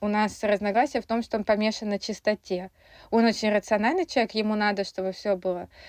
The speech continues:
Э, у него прям портится настроение, когда грязно. А мне как бы вообще без разницы.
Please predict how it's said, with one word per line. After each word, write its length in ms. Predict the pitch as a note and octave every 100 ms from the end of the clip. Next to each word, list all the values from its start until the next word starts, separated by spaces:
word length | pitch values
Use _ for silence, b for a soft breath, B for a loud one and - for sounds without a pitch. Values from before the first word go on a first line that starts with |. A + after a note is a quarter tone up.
| B -
Э, 220 | E3+ E3+
у 60 | G3+
него 180 | A3 C4+
прям 220 | B3+ A3+
портится 420 | A3+ A3 G3+ A3
настроение, 680 | G#3 - G#3+ G#3+ G3+ E3 D3
когда 280 | E3+ D#3+ E3+
грязно. 600 | F#3 F#3 D#3+ D#3 F3 F3 B B B
А 60 | F#3
мне 140 | A3+
как 140 | D#4 C4+
бы 80 |
вообще 240 | C4+ - G3
без 180 | F3 F3+
разницы. 640 | F3 D#3 E3+ - - -